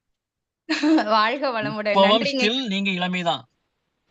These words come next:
Speaker 1: உங்களோட எல்லாம் இருக்கிறங்காட்டிக்கு தாங்க ஐயா இன்னமும் இளமையா இருக்க
Speaker 2: <laughs>
Speaker 1: முடியுது. நீங்க சொல்லி கொடுத்த கருத்துக்களை எல்லாம்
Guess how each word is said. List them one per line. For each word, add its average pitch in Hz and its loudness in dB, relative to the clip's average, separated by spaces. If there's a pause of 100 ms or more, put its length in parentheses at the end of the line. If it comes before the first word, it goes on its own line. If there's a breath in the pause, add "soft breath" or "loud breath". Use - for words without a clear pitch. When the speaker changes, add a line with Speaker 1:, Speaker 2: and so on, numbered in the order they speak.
(440)
Speaker 1:
உங்களோட 294 2
எல்லாம் 320 0
இருக்கிறங்காட்டிக்கு 294 -4
தாங்க 269 0
ஐயா 254 0
இன்னமும் 254 0
இளமையா 247 -2
இருக்க 226 -6
Speaker 2:
<laughs> 233 -6
Speaker 1:
முடியுது. 226 -2
நீங்க 262 -2
சொல்லி 269 -2
கொடுத்த 285 0
கருத்துக்களை 262 -4
எல்லாம் 254 -4